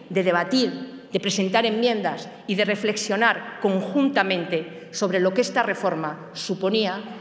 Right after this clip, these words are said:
para las víctimas, para la comunidad internacional, pero no lo olviden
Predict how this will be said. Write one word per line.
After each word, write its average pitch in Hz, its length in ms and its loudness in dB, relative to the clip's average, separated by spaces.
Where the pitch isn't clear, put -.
para 190 180 4
las 180 220 0
víctimas, 180 600 -4
para 185 140 2
la 180 120 0
comunidad 196 440 0
internacional, 202 720 0
pero 196 180 2
no 240 120 4
lo 247 80 4
olviden 180 420 0